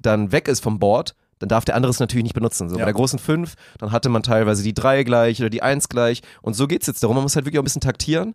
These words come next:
Speaker 2: Ja.
Speaker 1: und im Zweifel sagen, „Boah, das will ich mir nicht wegnehmen lassen, das muss dann mein erster Pick hier in diesem Draft sein.“
Speaker 2: Ja.
Speaker 1: Und als großes erstes Thema haben wir uns, um's auch mal natürlich hier in unserem Sport-Podcast, ist heute wieder sehr ausführliches Sportsegment,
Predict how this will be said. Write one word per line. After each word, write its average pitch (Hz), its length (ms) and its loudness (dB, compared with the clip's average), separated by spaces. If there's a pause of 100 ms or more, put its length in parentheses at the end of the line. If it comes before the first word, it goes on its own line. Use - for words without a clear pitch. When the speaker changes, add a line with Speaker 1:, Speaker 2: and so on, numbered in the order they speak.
(160)
Speaker 2:
Ja. 110 120 -6
Speaker 1:
und 127 80 -6
im 117 40 -6
Zweifel 143 300 0
sagen, 131 320 -2
„Boah, 139 240 2
das 135 320 -2
will 147 100 -2
ich 147 120 -4
mir 147 60 0
nicht 131 120 -2
wegnehmen 101 320 -2
lassen, 110 220 -6
das 101 120 -6
muss 127 240 -6
dann 135 200 -6
mein 110 180 -6
erster 127 440 -2
Pick - 340 -6 (200)
hier 117 200 -2
in 120 80 -4
diesem 113 220 0
Draft 98 280 0
sein.“ 71 240 -8 (260)
Speaker 2:
Ja. 104 140 -4 (680)
Speaker 1:
Und 104 120 -2
als 107 140 0
großes 143 320 0
erstes 127 300 -2
Thema 131 320 -2
haben 101 260 -2
wir 123 140 -2
uns, 117 340 -2 (420)
um's 120 200 -4
auch 107 160 -2
mal 107 120 0
natürlich 98 360 -4
hier 101 80 -2
in 95 80 -4
unserem 90 180 -8
Sport-Podcast, - 880 -2
ist - 80 -16
heute 87 180 -2
wieder 87 160 -2
sehr 98 200 0
ausführliches 104 380 -2
Sportsegment, 117 580 0